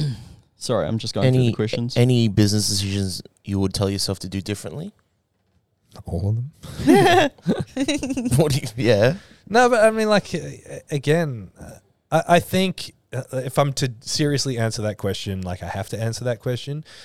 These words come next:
Speaker 3: it would be to learn about marketing and sales, like, learn what a target market is, learn how to talk to your target market, learn the ways in which you can talk to your target market. Once you do talk to them, how do you sell them into actually buying something off you?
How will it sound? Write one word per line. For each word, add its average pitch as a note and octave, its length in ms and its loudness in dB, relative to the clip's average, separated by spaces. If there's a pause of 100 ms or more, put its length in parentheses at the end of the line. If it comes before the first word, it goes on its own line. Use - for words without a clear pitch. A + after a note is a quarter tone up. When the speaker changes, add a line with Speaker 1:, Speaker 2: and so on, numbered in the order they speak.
(340)
Speaker 3:
it C3 140 -2
would B2 180 0
be A#2+ 160 -2
to A#2+ 140 -4
learn G#2+ 460 -2
about F#2+ 340 -6
marketing E2 440 -10
and D2+ 100 -12
sales, C#2 420 -12
like, - 200 -18
learn G2+ 440 -6
what F#2+ 240 -4
a F2+ 60 -4
target F2 420 -6
market D#2+ 360 -10
is, C#2+ 180 -12
learn F2 180 -10
how G#2 240 -6
to F#2+ 80 -4
talk F2 300 -6
to F2+ 100 -10
your E2+ 60 -8
target E2 340 -10
market, D2+ 440 -14
learn E2+ 260 -8
the F2 80 -8
ways F2+ 280 -4
in F2+ 120 -8
which G#2 200 -6
you G2+ 60 -14
can D3 300 -2
talk A#2 220 -2
to G2 80 -10
your F#2 40 -8
target E2+ 340 -10
market. D#2+ 380 -12
Once G2 200 -8
you G2+ 60 -8
do B2+ 220 0
talk B2 260 0
to - 80 -8
them, G#2+ 140 -6
how G2+ 140 -6
do G2 80 -10
you F#2+ 60 -10
sell G#2+ 320 -4
them F#2+ 140 -10
into F2 160 -14
actually F2 420 -14
buying E2 280 -12
something D#2+ 320 -16
off D#2+ 220 -20
you? D2 180 -18